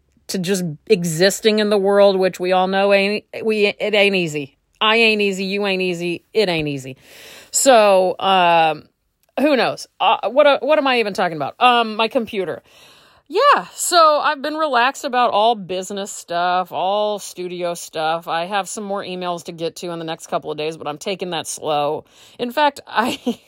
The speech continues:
<laughs> I, right before I did this, I was just looking at my sent box 'cause I couldn't remember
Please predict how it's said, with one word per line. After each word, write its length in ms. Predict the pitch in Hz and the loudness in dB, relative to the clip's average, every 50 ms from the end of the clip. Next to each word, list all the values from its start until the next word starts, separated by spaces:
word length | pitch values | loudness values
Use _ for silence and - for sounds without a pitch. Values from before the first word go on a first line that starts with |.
| _ _ _ _ _ | _ _ _ _ _
<laughs> 340 | _ _ _ _ _ _ - | _ _ _ _ _ _ -2
I, 280 | 254 254 262 262 254 - _ | -2 0 -2 -4 -6 -4 _
right 240 | 226 254 285 277 - | 0 0 2 0 -2
before 300 | 294 262 - 330 262 247 | -6 -6 -4 -2 0 0
I 80 | 226 | 0
did 200 | 190 175 190 180 | 0 -4 -6 -6
this, 180 | 196 226 - - | -6 -6 -2 0
I 100 | 208 196 | 0 0
was 200 | - - 220 - | 0 -2 -6 -8
just 220 | - 233 233 - | -8 -8 -8 -6
looking 320 | - 190 202 196 - 220 214 | -6 -6 -4 -4 -2 -4 -4
at 80 | - | -4
my 100 | - 185 | -4 -6
sent 420 | 185 - - - 180 170 - - 214 | -8 -8 -8 -8 -6 -6 -6 -4 0
box 360 | 208 208 220 233 233 - - - - - - - - - | 2 2 2 2 0 -4 -12 -20 -20 -20 -20 -20 -6 -2
'cause 160 | - 294 233 | 0 2 2
I 80 | 208 | 2
couldn't 300 | 208 - - - 220 226 | 2 2 2 2 2 2
remember 680 | 226 220 214 202 202 202 196 190 196 190 190 180 175 - | 0 -2 0 0 -2 -2 -2 0 0 0 0 0 -2 -4